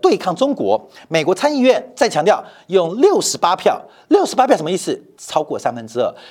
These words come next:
虽然预算通过不用三分之二，可是美国参议院用通过三分之二，六十八票的表决方式，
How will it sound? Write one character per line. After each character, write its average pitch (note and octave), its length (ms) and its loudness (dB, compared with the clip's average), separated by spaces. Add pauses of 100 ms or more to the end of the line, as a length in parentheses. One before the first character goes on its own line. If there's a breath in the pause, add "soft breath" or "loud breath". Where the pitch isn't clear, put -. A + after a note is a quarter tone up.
虽 - 180 2
然 D4 160 -2
预 E4+ 160 4
算 G3+ 180 0
通 F3 140 -4
过 E3 220 -2 (180)
不 C#3 80 -6
用 D#3 140 2
三 D#3+ 100 0
分 D3 100 -6
之 C#3+ 120 -2
二， B2 120 2 (280 loud breath)
可 F#3 180 0
是 G3 200 0
美 D#3 140 -4
国 E3 120 -4
参 A#3+ 180 -2
议 A#3 60 -2
院 D#3 240 0
用 B2 160 -6
通 D4+ 400 -4
过 B3 200 -2
三 A3+ 200 -2
分 A3+ 100 -4
之 A3+ 100 0
二， D3+ 200 2
六 D4 200 2
十 - 140 -6
八 G#3+ 160 0
票 A3 140 0
的 C3+ 60 -6
表 - 200 -6
决 C3 100 -8
方 C#4 200 0
式， - 200 0